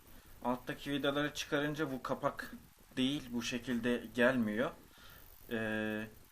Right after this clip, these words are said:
tabanda bir metal var. O metal buna, e, bağlı ve üst kapağı çıkarttıktan sonra o metali çıkartmak için, e, bir dört tane daha vida var.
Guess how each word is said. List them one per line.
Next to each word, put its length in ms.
tabanda 920
bir 120
metal 500
var. 280
O 120
metal 440
buna, 340
e, 480
bağlı 460
ve 180
üst 180
kapağı 420
çıkarttıktan 720
sonra 340
o 120
metali 380
çıkartmak 580
için, 280
e, 320
bir 100
dört 320
tane 260
daha 240
vida 220
var. 240